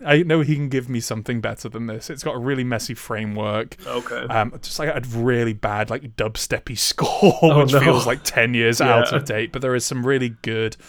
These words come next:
Speaker 1: action choreography there. But Roll Running as a whole, I think, I think, uh, Hard Target two for me is going to be what I, what I try and point people towards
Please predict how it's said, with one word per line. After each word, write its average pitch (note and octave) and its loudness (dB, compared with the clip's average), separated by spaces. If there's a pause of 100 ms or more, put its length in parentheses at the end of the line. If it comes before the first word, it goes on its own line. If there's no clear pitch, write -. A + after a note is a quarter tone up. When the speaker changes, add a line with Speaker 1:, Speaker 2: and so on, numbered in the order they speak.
(380)
Speaker 1:
action A#2+ -8
choreography A2 -6
there. A#2+ -10 (500)
But B2+ -2 (240)
Roll G3+ -2
Running F#3 -4
as C#3 -4
a B2 -2
whole, C3+ 0
I A#2 -10
think, A#2 -10 (460)
I C#3 0
think, E3 -4
uh, F3+ -14 (340)
Hard F#3 0
Target D#3+ -2
two A#2 0
for A2+ -8
me A2+ -4
is A2+ -6
going A2 -4
to A2 -10
be A2 -6
what A#2 -4
I, A#2 -8
what C3 -4
I C#3 -6
try A#2 -6
and A2 -8
point - -10
people A#2 -10
towards C#3 -4